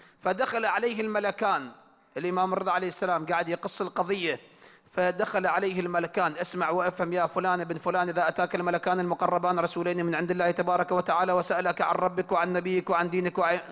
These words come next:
وإلى آخر، زين؟ سألوه، أحدهم قال له: "من ربك؟" قال له: "الله." "نبيك؟" أجاب؟ قال له: "أجاب." قال له: "دينك؟" قال له: "الإسلام." "كتابك؟"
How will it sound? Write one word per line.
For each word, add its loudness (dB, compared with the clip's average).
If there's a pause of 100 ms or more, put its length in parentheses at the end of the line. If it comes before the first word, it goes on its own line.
وإلى 0
آخر، -2
زين؟ 0 (600)
سألوه، 0 (380)
أحدهم 0
قال -4
له: 0
"من -2
ربك؟" -4 (240)
قال -4
له: -2
"الله." -2 (500)
"نبيك؟" -4 (300)
أجاب؟ -2
قال -4
له: -2
"أجاب." -2 (560)
قال -2
له: 0
"دينك؟" -4 (140)
قال -2
له: 0
"الإسلام." -4 (880)
"كتابك؟" -2